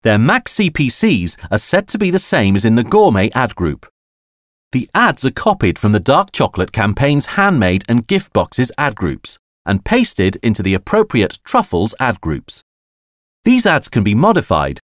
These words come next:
so that they instead say handmade truffles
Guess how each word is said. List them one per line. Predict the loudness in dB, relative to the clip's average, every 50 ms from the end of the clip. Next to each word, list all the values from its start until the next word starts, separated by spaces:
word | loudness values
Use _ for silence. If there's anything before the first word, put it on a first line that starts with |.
| _ -6
so | -2 0 0
that | 2 2
they | 2 2
instead | 2 2 0 -2 0 0 0 0 0
say | -2 0 2 2 2 0 -2 -6 _ _ -6
handmade | -2 0 2 2 2 2 2 2 0 -2 -2
truffles | -2 -2 -2 -2 -2 -4 -4 -4 -6 -10 -14